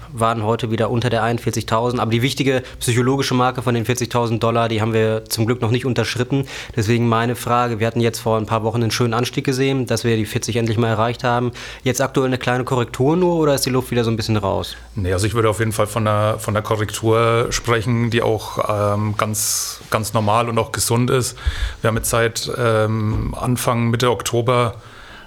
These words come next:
Speaker 2: quasi wie an der Schnur gezogen, siebzig Prozent plus
Speaker 1: Ja.
Speaker 2: gesehen, ohne größere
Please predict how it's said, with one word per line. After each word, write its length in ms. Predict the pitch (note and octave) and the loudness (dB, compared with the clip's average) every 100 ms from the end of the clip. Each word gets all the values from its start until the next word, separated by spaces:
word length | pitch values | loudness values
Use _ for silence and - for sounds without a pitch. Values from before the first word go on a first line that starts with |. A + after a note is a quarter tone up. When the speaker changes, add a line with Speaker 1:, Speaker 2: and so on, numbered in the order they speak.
| - | -2
Speaker 2:
quasi 280 | A#2+ A2+ | -2 0
wie 80 | A#2 | 0
an 80 | B2 | 2
der 80 | B2 | 2
Schnur 200 | A#2+ B2+ | 0 0
gezogen, 380 | A#2+ - B2 B2 | 0 0 0 0
siebzig 320 | A2+ - A#2+ | -2 -4 -2
Prozent 340 | A2+ - A2+ | -2 0 -2
plus 380 | - C3 B2+ - - - | 0 0 0 -6 -12 -6
Speaker 1:
Ja. 100 | A#2+ | 0
Speaker 2:
gesehen, 300 | A#2 A#2 A#2+ | 0 2 0
ohne 180 | A#2+ B2+ | 2 0
größere 640 | B2 B2 B2 A#2 A#2+ A#2 | 2 2 2 2 2 0